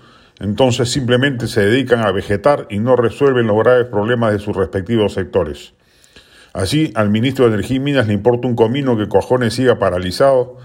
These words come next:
al de Agricultura que se convoque un nuevo paro agrario, al de Transportes que no se arregle el problema de las mafias del transporte informal, al de Cultura que Cuelap se caiga a pedazos, al de Interior que no haya pasaportes, etcétera, etcétera.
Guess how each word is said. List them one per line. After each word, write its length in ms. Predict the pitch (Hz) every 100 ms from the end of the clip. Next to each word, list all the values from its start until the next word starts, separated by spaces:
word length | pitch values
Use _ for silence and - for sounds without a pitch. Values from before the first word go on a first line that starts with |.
| - - _
al 120 | 85 101
de 80 |
Agricultura 640 | 104 104 90 98 143 139 123
que 100 | 101
se 140 | 104
convoque 400 | 101 104 123 120
un 80 | 113
nuevo 260 | 123 117
paro 280 | 117 113 107
agrario, 520 | 117 147 135 135 131 -
al 160 | 104
de 80 | 104
Transportes 560 | 98 101 - 143 120 120
que 100 | 110
no 140 | 127
se 80 | 120
arregle 300 | 113 131 131
el 60 | 117
problema 380 | 107 113 135
de 60 | 120
las 120 | 98
mafias 320 | 113 131 123
del 120 | 117 -
transporte 440 | 101 - 131 110
informal, 600 | 104 98 104 139 143 135 - - - -
al 100 | 98
de 140 | 107
Cultura 460 | 95 101 127 147 123
que 140 | 107
Cuelap 360 | 95 147 135 117
se 160 | 123 107
caiga 220 | 135 127
a 100 | -
pedazos, 540 | 113 147 123 131 -
al 160 | 104 104
de 80 | 110
Interior 440 | 101 107 139 131
que 100 | 120
no 100 | 123
haya 200 | 131 123
pasaportes, 760 | 104 110 107 151 127 135 123 -
etcétera, 640 | 101 - 143 - 123 117 -
etcétera. 640 | 101 - 117 87 87 82